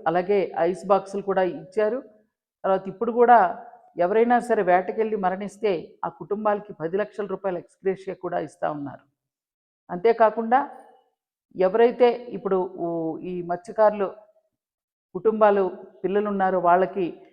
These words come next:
విద్యని, వైద్యాన్ని కూడాను ఉచితంగా మనం అం-, అందజేసే పరిస్థితులు ఉన్నాయి. ఖచ్చితంగా మత్స్యకారుల పక్షపాతిగా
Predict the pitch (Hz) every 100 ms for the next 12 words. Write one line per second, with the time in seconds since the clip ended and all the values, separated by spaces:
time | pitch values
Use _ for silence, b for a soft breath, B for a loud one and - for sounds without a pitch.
0 | b b - 165 160 233 240 214 175 180
1 | 202 214 208 208 190 196 202 165 - _
2 | _ _ _ _ - 180 - 208 202 202
3 | 202 170 160 - 147 165 160 165 165 180
4 | - - 165 175 - 202 196 202 196 -
5 | _ _ _ _ - 165 208 220 214 226
6 | 233 - - - - 160 - 208 202 196
7 | 190 - - _ _ _ _ _ 170 -
8 | 185 202 202 190